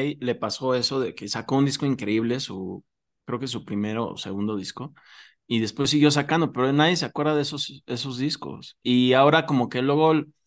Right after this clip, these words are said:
sale de D J en algunos festivales y, o sea, no promueve su música y, o sale en algunos programas de entrevistas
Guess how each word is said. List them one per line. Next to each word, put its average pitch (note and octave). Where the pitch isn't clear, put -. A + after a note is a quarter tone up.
sale D3
de A2+
D C3
J C3
en G2+
algunos A2+
festivales G#2+
y, F#2+
o A2
sea, A#2+
no C3+
promueve C#3+
su -
música B2
y, G2+
o A2
sale C#3
en D3+
algunos B2
programas A#2
de B2
entrevistas G#2